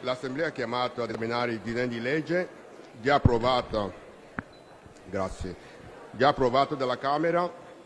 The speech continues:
rec-, eh, recante ratifiche di accordo del giugno duemilaquindici tra l'Italia e la Bosnia ed Erzegovina,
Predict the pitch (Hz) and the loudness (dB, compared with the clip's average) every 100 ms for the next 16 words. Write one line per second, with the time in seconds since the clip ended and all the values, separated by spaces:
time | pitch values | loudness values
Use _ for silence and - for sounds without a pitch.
0 | - 120 117 - 127 123 117 113 110 117 | -6 -4 -4 -4 0 2 2 2 0 0
1 | 147 151 135 113 104 160 160 127 113 104 | 4 4 4 0 0 -2 -2 -2 -4 -2
2 | 104 - 143 147 143 165 151 - - 117 | -2 4 6 6 6 2 2 -4 -6 -4
3 | 117 104 120 147 143 135 127 123 120 156 | -4 -2 0 4 4 4 4 2 2 2
4 | 151 - 160 123 117 113 - 143 156 160 | 2 0 -2 2 2 2 4 6 6 4
5 | 165 - 117 113 92 139 147 113 104 101 | 2 0 0 0 4 4 4 2 -2 -2
6 | 110 113 117 - 113 123 131 117 110 139 | -2 -2 -2 -4 -2 -2 -2 -2 0 2
7 | 147 170 | 2 -2